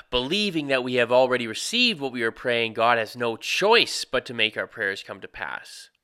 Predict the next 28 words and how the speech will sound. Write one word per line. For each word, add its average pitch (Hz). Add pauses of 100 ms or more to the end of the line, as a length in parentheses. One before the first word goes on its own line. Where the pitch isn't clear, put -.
(920)
It 113
is 107
a 110
key 170
to 139
getting 127
results 113
as 107
a 104
Christian. 113
We 104
must 104
not 135
allow 123
religion 120
or 107
tradition 107
to 98
blind 143
us 139
to 139
the 113
truth 139
of 113
what 117
prayer 117
really 117
is." 104